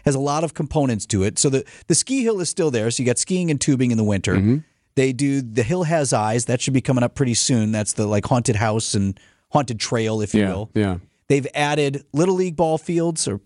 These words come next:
Speaker 1: fields for Little League teams, for high school teams, for all sorts of
Speaker 2: Some
Speaker 1: folks who can
Speaker 2: really
Speaker 1: play there.
Speaker 2: nice fields.
Speaker 1: Your
Speaker 2: My,
Speaker 1: kids have
Speaker 2: both
Speaker 1: played there,
Speaker 2: my
Speaker 1: right?
Speaker 2: boys have played there multiple times.
Speaker 1: So they've added those, and with those and some of those fields, lights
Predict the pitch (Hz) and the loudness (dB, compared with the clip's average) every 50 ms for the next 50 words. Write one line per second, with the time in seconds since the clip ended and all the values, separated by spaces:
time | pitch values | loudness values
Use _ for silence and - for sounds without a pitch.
0 | _ _ - - - - - - 165 160 156 147 - - 139 117 110 107 104 110 | _ _ -18 -16 -14 -10 -2 2 2 2 2 0 -2 -2 0 2 2 4 2 0
1 | - 156 170 170 170 170 160 151 - 175 165 165 160 147 - - 113 98 98 104 | 2 2 2 4 4 2 0 0 -2 0 0 0 0 -2 -2 -2 0 0 0 0
2 | 110 - - - 180 190 190 - - 185 180 170 - - - 175 165 165 170 165 | -2 -4 -2 0 0 0 0 -2 -2 -2 -2 -2 -2 -2 -4 -2 -2 0 -2 -2
3 | 151 - - 123 120 131 147 - - 160 143 - - - 131 131 123 127 135 143 | -4 0 0 0 2 2 2 2 0 -2 -2 -2 -2 0 2 2 4 2 2 4
4 | 156 170 170 - 160 151 151 143 139 135 - - - 135 123 113 107 104 - 190 | 2 4 4 4 2 2 2 2 0 -2 -4 -4 -2 0 0 0 0 0 2 0
5 | - - - 196 180 196 160 151 165 170 - - 170 160 147 131 151 147 143 123 | 2 2 0 0 0 0 0 2 2 2 2 0 0 0 0 0 0 0 0 -2
6 | 131 107 - 127 127 117 117 110 110 110 107 104 - 101 92 95 - - 82 80 | -6 -4 -2 -2 -2 0 0 0 0 0 0 0 -2 -2 -4 -4 -4 -4 -8 -8
7 | 78 - - - - - 160 151 156 156 - - 175 185 196 202 190 160 139 156 | -8 -10 -14 -8 -2 -2 0 0 0 -2 -4 -6 -4 -4 -2 -2 -4 -2 0 0
8 | 131 127 135 135 160 156 151 143 175 185 - - 170 147 143 143 - 139 135 - | 0 0 0 0 -2 -2 0 0 0 -2 0 0 0 0 0 0 -2 -4 -4 -2
9 | - 139 139 131 131 120 - - - 110 107 107 95 - 101 110 117 117 123 131 | 0 0 0 0 0 0 0 0 0 2 2 2 0 -2 -2 0 0 2 0 -2
10 | - - - - | -2 -4 -6 -6